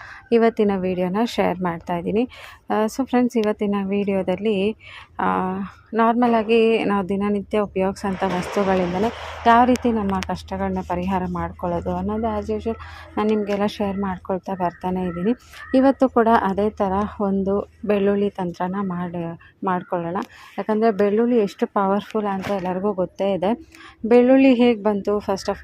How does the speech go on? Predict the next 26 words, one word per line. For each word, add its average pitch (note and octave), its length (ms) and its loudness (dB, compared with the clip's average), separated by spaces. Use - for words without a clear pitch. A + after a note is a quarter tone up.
all G3 140 0
ಅದ್ರ F#3+ 260 -2
ಕತೆ G#3 320 0
ಗೊತ್ತಾ F#3 280 -4
ಎಲ್ಲರಿಗೂ? F3 440 -2
Already G#3+ 340 4
ನಾನು G#3 200 0
ಶೇರ್ G#3 280 0
ಮಾಡಿದ್ದೀನಿ F3+ 400 -2
ಒಂದ್ಸಲ. F3+ 360 -4
ಆದರೂ A3 280 2
ಕೂಡ A3+ 160 -2
ಇವತ್ತು G#3 320 0
ಬೆಳ್ಳುಳ್ಳಿ G3 400 2
ಬಗ್ಗೆನೇ G3 400 0
ಮಾತಾಡ್ತಾ F#3 500 -4
ಇರೋದ್ರಿಂದ F3 400 -4
ಅದ್ರ A#3 260 4
ಬ-, A3+ 100 0
ಒಂದು A3 200 4
ಚಿಕ್ಕ, - 380 -6
ಆ, A3 80 2
ಇನ್ಫಾರ್ಮೇಷನ್ G#3+ 580 2
ಅದ್ರ F3 160 -4
ಬಗ್ಗೆ G3 260 0
ಮುನ್-, F#3+ 300 -2